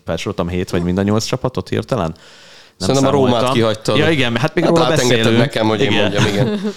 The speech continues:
Speaker 2: Én pedig azt akartam mondani, hogy beszéltünk az elején, még amikor elkezdődött a bajnokság arról, hogy, hogy várhatóan nagyobb lesz a különbség az élcsapatok meg a mezőny második fele között. És ugye pillanatnyilag ott tartunk, csak hogy Andris lássa, hogy nem whatsappoztam, ellentétben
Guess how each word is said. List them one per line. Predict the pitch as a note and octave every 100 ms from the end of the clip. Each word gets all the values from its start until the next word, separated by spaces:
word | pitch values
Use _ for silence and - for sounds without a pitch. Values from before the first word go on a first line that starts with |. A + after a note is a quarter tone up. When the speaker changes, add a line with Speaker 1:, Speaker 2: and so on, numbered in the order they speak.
| F#3+ - A#3+ - - _ _ _
Speaker 2:
Én | -
pedig | A#2+ C#3
azt | D#3
akartam | - C3+ B2
mondani, | A2+ A2+ A2 A#2
hogy | A2 G2+
beszéltünk | A2 C3 A#2+ G#2+ G2+
az | G2+
elején, | G2+ G2+ G2
még | G2 D#2+ G2 F#2+
amikor | F#2+ F#2 F#2+
elkezdődött | G2+ G2+ F#2+ F#2
a |
bajnokság | F2 F#2+ F#2+ - F2+
arról, | F2+ F#2+ G2+ G2
hogy, | F#2+ F2+ E2 - _ _
hogy | - F#2 E2+
várhatóan | F#2 G#2 G2+ - F#2
nagyobb | F#2+ F#2+ F2+
lesz | F2+ -
a | -
különbség | F2 F2 F2 - F2+ F2+ F2 - _ _ _
az | -
élcsapatok | F2 F#2 - G#2+ G#2 A2 A2 - -
meg | - F#2
a | F2+
mezőny | F#2 F2+ F2
második | E2+ E2+ - F2 -
fele | E2+ E2+
között. | F#2 F2+ E2+ - - - -
És | -
ugye | F#2+ G2+
pillanatnyilag | A#2+ B2+ A2 G2+
ott | A2 G#2
tartunk, | - G2 F#2 G2+ G#2+
csak | - F#2
hogy | F2+
Andris | F2+ F2+ E2+
lássa, | - F2 -
hogy | E2+
nem | F2+
whatsappoztam, | F2+ F2+ - - F#2+ - F2+
ellentétben | F#2+ F#2 F2+ F2+ F#2